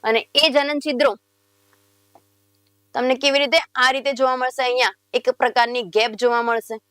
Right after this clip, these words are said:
ઓકે, હવે જોઈએ લાસ્ટ ઓપ્શન કે જ્યારે પરાગરજ પરિપક્વ બને ત્યારે બે કોષો ધરાવે છે.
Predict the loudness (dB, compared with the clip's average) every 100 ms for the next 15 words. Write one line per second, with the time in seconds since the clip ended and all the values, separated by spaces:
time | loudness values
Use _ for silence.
0 | _ _ -18 _ _ _ _ -20 _ _
1 | _ _ _ _ _ _ -4 2 2 0
2 | _ -20 -20 -20 -4 2 4 2 -2 -4
3 | -4 -6 _ 0 0 0 -2 -6 -4 -4
4 | -4 0 2 2 0 -2 0 0 2 0
5 | 0 0 -2 -4 -2 -2 0 0 0 0
6 | -2 0 0 -2 -2 -4 -6 -12 _ _
7 | -20 -20 _ _ _ _ _ _ 4 4
8 | 2 -2 -2 -2 0 0 0 0 -2 0
9 | 0 -2 -4 -14